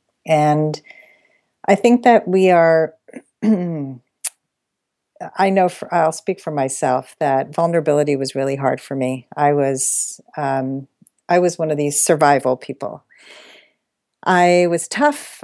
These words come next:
I, my kids would call me a rock. You know, I, I could weather any storm, but I did not show emotion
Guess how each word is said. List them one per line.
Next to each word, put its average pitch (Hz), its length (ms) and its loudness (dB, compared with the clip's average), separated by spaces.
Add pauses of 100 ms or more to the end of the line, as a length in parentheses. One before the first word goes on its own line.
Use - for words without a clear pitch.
(100)
I, 160 760 -2
my 156 200 -6
kids 160 400 -6
would 160 160 -8
call 170 200 -4
me 156 140 -2
a 131 60 2
rock. 147 520 0 (260)
You 175 220 -8
know, 147 240 -2
I, 143 360 -2
I 147 100 -4
could 151 280 -10
weather 156 420 4
any 180 260 -2
storm, 156 680 0 (600)
but 151 300 2
I 160 60 0
did 175 180 0
not 175 280 -2
show 175 340 0
emotion 143 840 -4